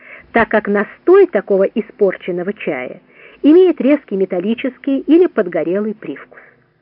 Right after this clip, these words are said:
Гораздо труднее распознать другие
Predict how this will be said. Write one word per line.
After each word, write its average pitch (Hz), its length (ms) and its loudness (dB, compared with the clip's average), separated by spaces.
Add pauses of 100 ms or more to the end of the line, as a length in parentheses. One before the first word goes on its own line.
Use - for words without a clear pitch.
(1500)
Гораздо 240 540 -2
труднее 220 760 -2 (260)
распознать 208 720 -4
другие 202 680 0